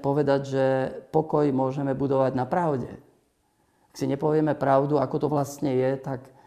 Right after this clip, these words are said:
tak môže sa to všetko tak nejako zastrieť, zahmlieť. Na druhej strane je naozaj pre nás, e, to úžasné, že my môžeme ísť Bohu ako k Otcovi. Aby sme možno nestratili aj ten,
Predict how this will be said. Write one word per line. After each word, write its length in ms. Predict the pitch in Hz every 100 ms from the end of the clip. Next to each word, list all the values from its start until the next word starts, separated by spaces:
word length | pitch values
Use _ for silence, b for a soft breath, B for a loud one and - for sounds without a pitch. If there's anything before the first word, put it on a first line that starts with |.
| b b
tak 80 | 135
môže 240 | 139 139
sa 80 | 143
to 160 | 143 135
všetko 320 | 147 147 147
tak 240 | 139 135
nejako 320 | 127 131 143
zastrieť, 560 | 127 131 - 135 123 123
zahmlieť. 560 | 131 135 139 127 120 123 - _ _ _ _ b b b b b b _ _ _ _ -
Na 80 | 151
druhej 240 | 156 170 160
strane 580 | 160 156 156 151 151 B B B B B B B B 139
je 80 |
naozaj 380 | 139 156 170 170
pre 140 | - 151
nás, 460 | 147 139 139 - -
e, 60 | 139 131 131 127 123 127 - -
to 100 | 139
úžasné, 640 | 139 139 147 - 151 143
že 100 | 143
my 80 | 135
môžeme 360 | 143 151 160 143
ísť 140 | 131
Bohu 380 | 131 151 131 139
ako 260 | 123 123 135
k 100 | 127
Otcovi. 460 | 127 - 127 120 107 - _ _ _ _ _ _ _ _ _ _ _ _ -
Aby 160 | 135 160
sme 160 | 160
možno 240 | 160 160 156
nestratili 640 | 175 - 190 185 175 156
aj 120 | 135 127
ten, 200 | 147 139